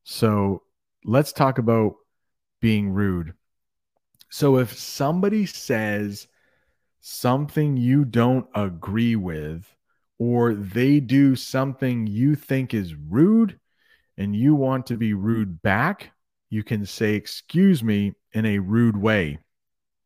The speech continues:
And it sounds like this. "Ah, excuse me?" So maybe somebody bumps into you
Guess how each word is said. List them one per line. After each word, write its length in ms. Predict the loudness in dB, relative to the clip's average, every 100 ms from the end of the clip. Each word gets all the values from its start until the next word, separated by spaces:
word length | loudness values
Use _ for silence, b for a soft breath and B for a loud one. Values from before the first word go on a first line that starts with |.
| _ _ _ -8
And 100 | -6
it 100 | -8
sounds 400 | -8 -4 -4 -4
like 200 | -6 -8
this. 360 | -10 -10 -16 _ _
"Ah, 140 | -6 -6 _ _ _ _
excuse 800 | -2 -2 -8 -10 -4 4 6 6
me?" 360 | 2 0 -2 _ _ _ _ _ _ _ _ _ _ b b
So 180 | -6 -2
maybe 480 | 0 2 2 2 -2
somebody 600 | -6 -6 -4 -2 0 -2
bumps 460 | -2 -2 -2 -2 -4
into 320 | -4 -4 -8
you 220 | -8